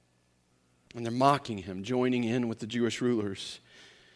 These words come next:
"If you are the king of the Jews, save yourself." Challenging him. "Oh, he's not coming down. He must not be a king."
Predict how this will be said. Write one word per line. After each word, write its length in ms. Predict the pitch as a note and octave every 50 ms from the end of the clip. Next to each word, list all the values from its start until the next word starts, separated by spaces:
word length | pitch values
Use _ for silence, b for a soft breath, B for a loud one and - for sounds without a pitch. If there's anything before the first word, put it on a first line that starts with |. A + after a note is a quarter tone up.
| _ _
"If 140 | - - -
you 100 | E3 E3+
are 40 | E3
the 100 | C3+ C3+
king 500 | - - - - F#3 F3 D#3 D3+ D3 C#3
of 120 | C#3 C#3 C3
the 80 | C3+
Jews, 720 | B2+ C3 E3+ D#3+ D#3+ C#3+ A#2+ G2+ E2+ E2 D2+ - - - - - - _ _ _ _ _ _ _ _ _ _ _ _ _ _ _ _ _ _ _ _ _ _ _ _ _ _
save 320 | - - - D#3 D3+ A#2+
yourself." 380 | A#2 G2 - - - G2 G2+ G#2+ - _ _ _ _ _ _ _ _ _ _ _ _ _ _ _ _ _ _ _ _ _ _ _ -
Challenging 680 | - - - C#4 D4+ D4 C#4+ C4 G3 F#3 G3 E3+ D3
him. 240 | C#3 C#3 A#2 G#2 A2
"Oh, 300 | - C4+ D4 D#4 D4 B3+
he's 320 | A#3 G#3+ A#3 B3+ C4 A#3 B3+
not 220 | C#4+ C4 B3 -
coming 240 | D4 D4+ D4 C#4+ C4+
down. 260 | D4+ E4 F4 E4 D4
He 80 | C#4 C#4
must 240 | C#4 C#4 C#4+ - -
not 220 | C#4+ C#4 C#4 C4+
be 120 | C#4+ D4 C#4+
a 60 | C4+
king." 500 | - - E4 E4+ F4 E4+ D#4+ D#4+ D#4